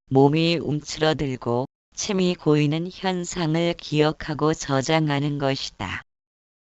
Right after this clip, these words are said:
이처럼 기억되고 저장하면서 의식이 훈습되기 때문에 생각만으로도 수온과 상온과 행온이 동작되어진다.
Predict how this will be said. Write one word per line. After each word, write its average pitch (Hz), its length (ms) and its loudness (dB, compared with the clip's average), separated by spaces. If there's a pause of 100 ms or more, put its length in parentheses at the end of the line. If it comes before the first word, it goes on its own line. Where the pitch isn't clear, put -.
이처럼 160 640 0
기억되고 147 800 2
저장하면서 139 1300 -2 (280)
의식이 147 540 0
훈습되기 147 1000 -2
때문에 110 680 -6 (360)
생각만으로도 165 1120 2
수온과 165 800 2
상온과 175 800 0
행온이 175 640 0
동작되어진다. 139 1500 0